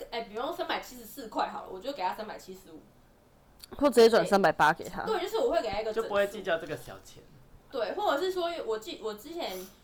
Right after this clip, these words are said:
Speaker 1: 有一个同事，我觉得他就蛮会做人。比方说他坐我的车，然后我们可能大家就可能三四个人坐一台车，然后我们去百货公司吃饭，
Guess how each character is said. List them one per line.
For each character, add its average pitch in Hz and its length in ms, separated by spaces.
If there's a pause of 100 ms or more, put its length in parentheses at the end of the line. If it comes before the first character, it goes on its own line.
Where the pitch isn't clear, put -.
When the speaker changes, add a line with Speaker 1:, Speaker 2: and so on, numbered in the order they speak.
(140)
Speaker 1:
有 220 140
一 294 60
个 285 120
同 226 180
事， 277 160
我 208 140
觉 - 80
得 202 80
他 240 100
就 247 120
蛮 190 120
会 220 140
做 214 240
人。 190 140
比 190 100
方 233 180
说 269 140
他 269 120
坐 247 200
我 156 140
的 143 100
车， 170 400
然 175 80
后 226 80
我 240 60
们 190 120
可 190 120
能 170 100 (160)
大 226 80
家 214 260
就 240 160
可 220 120
能 156 180 (320)
三 226 240
四 233 140
个 196 80
人 156 120
坐 190 200
一 190 40
台 175 160
车， 160 280
然 160 100
后 185 80
我 220 60
们 175 100
去 190 140
百 156 100
货 151 80
公 170 220
司 - 200
吃 147 60
饭， - 240